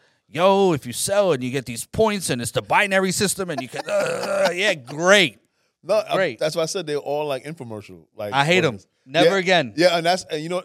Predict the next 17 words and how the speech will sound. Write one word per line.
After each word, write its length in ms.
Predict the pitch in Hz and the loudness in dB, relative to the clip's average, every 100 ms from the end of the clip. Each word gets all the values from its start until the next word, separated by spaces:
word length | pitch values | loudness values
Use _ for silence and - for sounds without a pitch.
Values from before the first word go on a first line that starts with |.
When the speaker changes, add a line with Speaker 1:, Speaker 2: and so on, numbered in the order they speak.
| 147 | -6
Speaker 2:
but 140 | 143 | -6
that's 160 | 156 160 | -4 -6
what 80 | |
I'm 20 | 143 | -10
saying. 240 | - 147 | -10 -8
Like, 160 | 120 107 | -10 -14
the, 100 | 104 _ | -20 _
the 80 | 113 | -20
f-, 200 | - - | -20 -10
I've 380 | 120 127 123 113 _ _ | -6 -4 -4 -8 _ _
Speaker 1:
Sorry. 240 | 98 87 _ _ _ | -16 -16 _ _ _
Speaker 2:
tried 280 | 143 143 | -2 -2
to 100 | 135 | -2
get, 320 | 117 113 131 - | -6 -8 -8 -8
it's 100 | 127 | -12
almost 260 | 143 160 151 | -10 -8 -6
like 300 | 135 120 - | -6 -6 -14